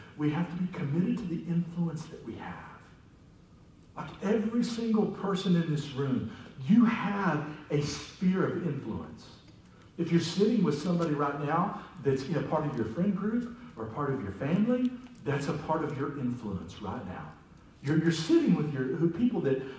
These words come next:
that are affected by your influence. People at your work are affected. People at your school are affected. One of the hardest things that I've,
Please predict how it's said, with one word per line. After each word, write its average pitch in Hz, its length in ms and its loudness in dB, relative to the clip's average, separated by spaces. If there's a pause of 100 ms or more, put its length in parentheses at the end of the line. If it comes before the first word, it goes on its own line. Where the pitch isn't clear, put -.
(360)
that 175 240 6 (420)
are 180 220 4
affected 160 760 0
by 135 160 0
your 160 220 0
influence. 117 600 0 (560)
People 247 260 6
at 233 80 2
your 233 160 4
work 262 640 2
are 120 300 -8 (140)
affected. 127 360 -10
People 247 200 -2
at 262 60 -4
your 220 100 2
school - 640 0 (260)
are 147 120 -2
affected. - 600 -6 (180)
One 208 120 6
of 240 40 6
the 185 80 4
hardest 240 600 0
things 120 560 -4 (1040)
that 120 140 -2
I've, 123 340 -2